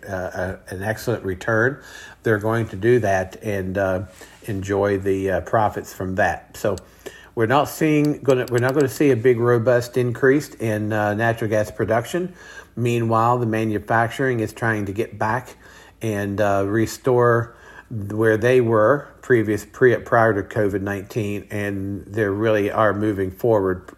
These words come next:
uh, quickly, and we expect to see that manufacturing, um, demand to continue to increase as we move through two thousand and twenty-two. Uh, we'll, we know, we, we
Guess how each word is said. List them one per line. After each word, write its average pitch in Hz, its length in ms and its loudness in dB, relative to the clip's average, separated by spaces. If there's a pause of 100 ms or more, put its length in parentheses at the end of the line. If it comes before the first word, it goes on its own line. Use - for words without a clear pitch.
uh, 92 160 -2
quickly, 117 500 2 (380)
and 110 120 -4
we 107 80 0
expect 104 540 -2
to 113 60 -12
see 117 340 2
that 104 400 0
manufacturing, 107 1040 -2 (560)
um, 98 640 -4
demand 110 540 -2
to 98 80 -8
continue 113 480 -2
to 104 200 -4
increase 113 640 0
as 104 160 -2
we 104 100 -2
move 104 300 -2
through 104 320 -2
two 110 220 -2
thousand 101 480 -2
and 92 120 -8
twenty-two. 98 920 -2 (800)
Uh, 98 420 0
we'll, 101 400 -2
we 110 120 -2
know, 98 180 -4
we, 101 400 -4
we 101 240 -8